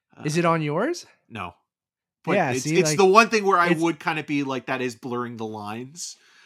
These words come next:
Speaker 2: a
Speaker 1: Yeah,
Speaker 2: little bit."
Speaker 1: the
Speaker 2: I mean,
Speaker 1: re-,
Speaker 2: even
Speaker 1: The
Speaker 2: though it's not
Speaker 1: Rehearsal and or,
Speaker 2: cinematic,
Speaker 1: like,
Speaker 2: but
Speaker 1: like, The Rehearsal and or White Lotus, I love. Like, there's, there was almost too much good T V this year for me personally, where I couldn't pick that one thing that I'm like, "Oh, I need to champion this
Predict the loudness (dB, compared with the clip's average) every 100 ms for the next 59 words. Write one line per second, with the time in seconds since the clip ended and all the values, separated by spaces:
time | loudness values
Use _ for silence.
0 | _ 0 2 2 0 0 0 2 2 4
1 | 4 6 6 4 4 6 4 2 0 0
2 | 2 2 2 2 0 -2 -4 -4 -8 -12
3 | -12 _ _ _ -8 -2 -2 -4 _ -20
4 | -18 -8 -4 -4 -2 -4 -4 -4 -6 -6
5 | -6 -6 -6 -6 -6 -8 -6 -8 -8 -10
6 | -8 -8 -6 -8 -6 -8 -8 -8 -6 -6
7 | -8 -4 -2 0 -2 -4 0 2 2 0
8 | -8 -2 0 0 -2 -4 -4 -2 -4 -2
9 | -2 -4 -2 -4 -2 -4 -4 -4 -4 -6
10 | -4 -6 -6 -8 -6 -2 2 0 -2 -18
11 | _ -6 -4 -2 -2 -4 -10 -6 -4 -4
12 | -4 -6 -4 -4 -6 -6 -6 -4 -4 -4
13 | -4 -6 -8 -8 -4 -4 -6 -10 -12 -10
14 | -8 -8 -10 -10 -10 -8 -8 -8